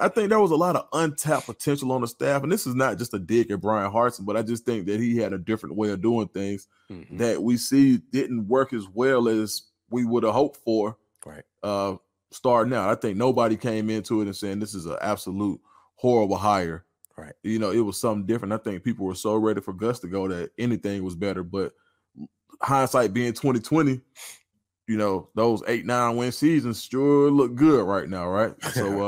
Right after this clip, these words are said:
Speaker 1: uh, we'll see what Hugh Freeze can do. A lot of people are calling him Gus Light. I do
Speaker 2: Yeah.
Speaker 1: know they do have a good relationship. I do
Speaker 2: Yeah.
Speaker 1: know that, uh, there's a lot of mutual respect, but it, their offense isn't
Speaker 2: No, they're
Speaker 1: the
Speaker 2: not. It's
Speaker 1: same.
Speaker 2: not the same offense. If,
Speaker 1: It's
Speaker 2: and
Speaker 1: not
Speaker 2: if,
Speaker 1: the same
Speaker 2: if you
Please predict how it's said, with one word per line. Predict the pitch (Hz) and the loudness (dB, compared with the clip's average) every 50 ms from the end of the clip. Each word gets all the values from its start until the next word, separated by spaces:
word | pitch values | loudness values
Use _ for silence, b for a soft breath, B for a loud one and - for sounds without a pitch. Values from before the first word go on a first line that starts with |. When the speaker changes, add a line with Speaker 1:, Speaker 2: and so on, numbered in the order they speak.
| 101 95 | -2 -4
Speaker 1:
uh, | 92 95 _ _ b b b b b _ _ _ _ _ _ _ _ _ _ _ _ _ - | -6 -8 _ _ b b b b b _ _ _ _ _ _ _ _ _ _ _ _ _ 2
we'll | 127 143 156 151 | 4 4 4 6
see | 151 160 151 | 6 6 6
what | 143 135 127 | 6 6 2
Hugh | 147 143 | 0 0
Freeze | 143 - 139 139 139 135 139 | 0 0 2 2 2 2 0
can | 117 117 117 | -4 -4 0
do. | 120 127 117 | 0 2 2
A | |
lot | 107 107 107 113 | 2 2 0 0
of | - | -4
people | - 98 104 98 | -8 -8 -8 -8
are | 92 | -4
calling | - 117 104 101 95 95 | -2 0 0 0 -2 -4
him | 90 90 | -8 -8
Gus | 85 107 104 95 - 90 | -6 -6 -6 -6 -6 -4
Light. | 90 98 107 104 - b b b b b b b | -2 -2 -2 -2 -4 b b b b b b b
I | - 95 | -8 -4
do | 92 113 120 | -2 0 2
Speaker 2:
Yeah. | 120 | 2
Speaker 1:
know | 117 110 107 | 2 2 2
they | 104 104 98 | 2 0 0
do | 82 110 117 | 0 0 0
have | 113 110 104 101 95 | 2 0 0 0 -2
a | 92 | -4
good | 85 85 101 104 - | -6 -4 -4 -4 -4
relationship. | - 95 98 98 104 104 - 95 - - 110 113 - - | -2 -2 -2 -2 -4 -6 -8 -10 -6 -4 -4 -4 -4 -6
I | 90 85 | -8 -8
do | 82 82 104 117 | -8 -6 -4 -2
Speaker 2:
Yeah. | 120 120 113 | -2 -2 -2
Speaker 1:
know | 107 107 107 107 104 - _ _ _ _ _ _ _ 85 | 0 0 0 -2 -2 -6 _ _ _ _ _ _ _ -8
that, | 90 101 98 95 98 | -6 -4 -2 -2 -2
uh, | 95 92 | -2 -2
there's | 85 101 101 90 | -2 -4 -4 -4
a | 90 | -2
lot | 95 101 101 | 0 0 0
of | 95 85 - - | 0 -2 -4 -4
mutual | 101 113 117 117 - 107 104 | -4 -4 -4 -2 -4 -2 -2
respect, | 98 98 98 - - - 120 120 - - | -2 -2 -4 -4 -4 -2 -2 -2 -2 -2
but | 104 107 104 | -2 -2 -2
it, | - - _ _ _ _ _ _ _ | -4 -6 _ _ _ _ _ _ _
their | - 131 - - | 0 0 2 4
offense | 120 143 156 - - 139 131 120 - - - | 4 2 2 2 0 -2 -4 -4 -6 -6 -2
isn't | 110 131 139 110 107 101 82 - _ _ _ _ _ _ _ _ _ _ | 0 0 0 0 0 -4 -6 -8 _ _ _ _ _ _ _ _ _ _
Speaker 2:
No, | - 101 85 76 - - _ _ _ _ _ _ _ _ | -12 -10 -10 -12 -14 -20 _ _ _ _ _ _ _ _
they're | 110 98 | -6 -2
Speaker 1:
the | 101 | -2
Speaker 2:
not. | 95 107 113 113 | 0 0 0 0
It's | 120 - | 0 -2
Speaker 1:
same. | - | -2
Speaker 2:
not | 120 104 - | -2 -2 -2
the | 90 | -4
same | - - 92 85 78 | -6 -8 -8 -8 -10
offense. | 76 76 - - - - - - - | -12 -14 -14 -16 -18 -16 -14 -10 -8
If, | 92 92 | -6 -6
Speaker 1:
It's | 101 101 | -4 -2
Speaker 2:
and | 107 | -2
Speaker 1:
not | 110 - | -2 -4
Speaker 2:
if, | - | -4
Speaker 1:
the | 101 | -6
same | - - 98 | -6 -4 -4
Speaker 2:
if | 95 90 | -2 -2
you | 92 | -4